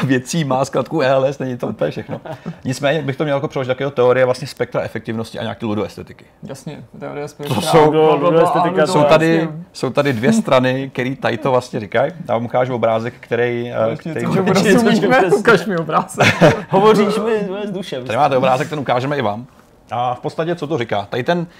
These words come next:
Speaker 1: tady ten obrázek, tady ty dvě šipky vlastně jednoduchý říkají, eh, nebo měří hráči, jak se pohybuje v době vlastně hraní hry na obou stranách, nebo osciluje mezi tím. To znamená, na jedné straně máme efektivitu.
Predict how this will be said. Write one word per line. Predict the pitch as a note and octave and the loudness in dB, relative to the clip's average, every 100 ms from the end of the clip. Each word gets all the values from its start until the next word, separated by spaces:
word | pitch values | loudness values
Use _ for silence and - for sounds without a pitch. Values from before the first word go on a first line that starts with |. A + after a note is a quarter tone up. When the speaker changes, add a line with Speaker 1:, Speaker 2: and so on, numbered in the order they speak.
| - _ | -20 _
Speaker 1:
tady | - C3 | -2 0
ten | E3+ | 2
obrázek, | B2+ B2+ B2 | 2 2 0
tady | C3 | -4
ty | B2+ | -2
dvě | D#3 | -4
šipky | - B2 B2+ | -4 -6 -4
vlastně | B2 C#3+ | -4 -4
jednoduchý | C3+ B2 B2 - D3+ D3 - - | -4 -2 -4 -6 -6 -8 -10 -8
říkají, | B2 A2+ C3+ C#3 | -6 -2 -2 -2
eh, | B2+ - - A2+ A2 A2+ A2+ A2 | -6 -14 -12 -8 -6 -6 -8 -8
nebo | A2+ C3 - - _ _ - | -4 -4 -6 -20 _ _ -6
měří | C3+ C3+ E3+ | -2 0 2
hráči, | C#3+ C3+ - | 4 2 0
jak | - | -6
se | E3+ | -6
pohybuje | - C3 A#2+ C3+ | -4 -4 -2 0
v | |
době | B2 A#2+ C#3 C3+ C3 _ _ _ | 0 0 2 0 -2 _ _ _
vlastně | - A#2 | -12 -6
hraní | A2 A#2 B2+ | -4 -2 -2
hry | G#2+ D3+ F#3+ _ _ _ - | -4 -6 -14 _ _ _ -8
na | A#2+ A#2 A#2+ A#2+ A#2+ B2 _ _ A2+ | -2 0 0 -2 -6 -12 _ _ -8
obou | A2+ B2+ | -4 -4
stranách, | - A#2+ A2 | -2 -4 -2
nebo | A#2+ A2+ | -4 -6
osciluje | - A#2 | -4 -4
mezi | A#2 A2+ | -2 -2
tím. | A#2+ G#2+ | -6 -6
To | A2 | -8
znamená, | A2+ A#2 G2 | -6 -6 -8
na | |
jedné | A#2+ | -10
straně | D3+ C3+ C3+ | -8 -8 -6
máme | B2+ C3 C3+ C3+ - - | -6 -6 -6 -8 -12 -12
efektivitu. | - B2 - G2+ F#2 | -6 -6 -4 -10 -10